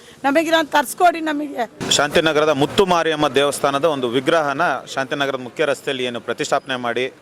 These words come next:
Speaker 2: ವಿಜೃಂಭಣೆಯಿಂದ ಜಾತ್ರೆ, ಪೂಜಾ ಪುನಸ್ಕಾರಗಳನ್ನ ಮಾಡ್ಕೊಂಡು ಬರ್ತಿದ್ದಾರೆ. ಆ ಭಕ್ತರ ಮನಸ್ಸಿಗೆ ಘಾಸಿ ಉಂಟಾಗೋ ರೀತಿಯಲ್ಲಿ ಒಂದು ಮತೀಯ ವ್ಯಕ್ತಿಗಳು ಕಳೆದ ದಿನ,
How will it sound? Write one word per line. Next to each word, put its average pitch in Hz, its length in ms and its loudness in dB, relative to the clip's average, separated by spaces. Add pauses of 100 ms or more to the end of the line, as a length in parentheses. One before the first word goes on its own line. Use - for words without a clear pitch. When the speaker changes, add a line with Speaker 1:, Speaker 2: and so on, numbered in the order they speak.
Speaker 2:
ವಿಜೃಂಭಣೆಯಿಂದ 143 460 -2
ಜಾತ್ರೆ, 120 560 -4 (420)
ಪೂಜಾ 151 220 2
ಪುನಸ್ಕಾರಗಳನ್ನ 143 720 -4
ಮಾಡ್ಕೊಂಡು 123 400 -8
ಬರ್ತಿದ್ದಾರೆ. 110 400 -8 (720)
ಆ 135 60 2
ಭಕ್ತರ 156 400 0 (480)
ಮನಸ್ಸಿಗೆ 160 400 -2
ಘಾಸಿ 160 380 -2
ಉಂಟಾಗೋ 160 400 -4
ರೀತಿಯಲ್ಲಿ 135 560 -8
ಒಂದು 139 180 -10
ಮತೀಯ 156 460 0 (120)
ವ್ಯಕ್ತಿಗಳು 135 500 -4 (840)
ಕಳೆದ 147 580 2
ದಿನ, 147 160 -4